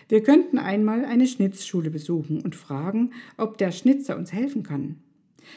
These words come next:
Dann hätte Maria nächstes Weihnachten ihr Kindlein.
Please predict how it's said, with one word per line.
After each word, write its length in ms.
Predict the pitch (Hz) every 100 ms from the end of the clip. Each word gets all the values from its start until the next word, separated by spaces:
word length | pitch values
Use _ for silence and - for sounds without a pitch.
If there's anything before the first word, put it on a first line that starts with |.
| -
Dann 140 | 226 254
hätte 240 | 302 285
Maria 400 | 208 180 196 196
nächstes 460 | 175 160 - 196 -
Weihnachten 500 | 143 175 170 - 240
ihr 100 | 277
Kindlein. 640 | 240 165 170 156 156